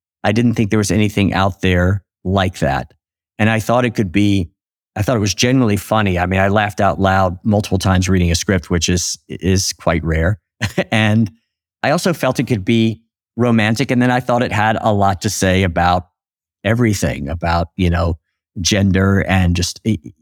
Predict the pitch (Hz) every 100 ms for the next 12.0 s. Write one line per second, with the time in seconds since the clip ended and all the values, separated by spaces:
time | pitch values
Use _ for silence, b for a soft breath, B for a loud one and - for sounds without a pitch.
0 | _ - 104 95 92 85 _ _ _ -
1 | 107 120 110 - 113 107 104 101 95 98
2 | 98 110 - 123 131 127 - 131 127 139
3 | 127 131 123 _ _ _ _ 127 117 120
4 | - 123 127 110 123 123 110 113 104 110
5 | 110 107 107 _ - 101 95 - 120 104
6 | - _ _ _ _ 101 92 - 101 95
7 | 98 92 90 90 - _ _ _ _ 95
8 | 95 92 98 - _ _ _ _ _ _
9 | 92 101 98 - 110 117 - - - 101
10 | 101 104 - 104 - 107 98 104 123 131
11 | - - 147 135 - - - 95 92 -